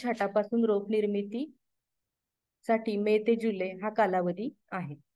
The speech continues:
काढणी लागवडीनंतर पंच्याहत्तर ते नव्वद दिवसात करतात. भातामध्ये हे पीक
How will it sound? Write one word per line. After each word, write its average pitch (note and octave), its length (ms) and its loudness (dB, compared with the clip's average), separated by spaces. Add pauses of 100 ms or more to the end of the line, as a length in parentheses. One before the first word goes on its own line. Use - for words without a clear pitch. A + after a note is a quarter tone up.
(680)
काढणी G3+ 440 2
लागवडीनंतर G#3+ 800 0 (440)
पंच्याहत्तर A#3 640 0
ते B3+ 60 2
नव्वद G#3+ 380 4
दिवसात A3 360 0 (120)
करतात. G3 420 -2
भातामध्ये G3+ 640 -2
हे G#3 180 0 (120)
पीक A3+ 160 -6